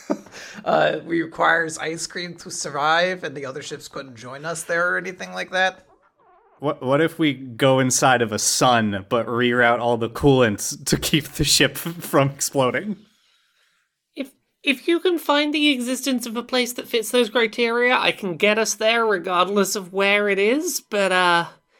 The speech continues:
Speaker 3: I don't know any of those off the top of my head.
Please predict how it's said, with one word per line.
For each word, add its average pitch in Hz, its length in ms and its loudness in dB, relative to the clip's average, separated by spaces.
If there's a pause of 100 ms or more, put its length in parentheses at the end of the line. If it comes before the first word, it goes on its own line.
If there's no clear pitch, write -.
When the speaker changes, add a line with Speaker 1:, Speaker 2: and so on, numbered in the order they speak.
(580)
Speaker 3:
I 202 80 0
don't 233 380 2
know 226 200 4
any 208 200 4
of 202 60 2
those 185 200 0
off 180 120 -10
the 202 60 -18
top 180 180 -6
of 175 80 -6
my 160 140 -4
head. 147 300 -6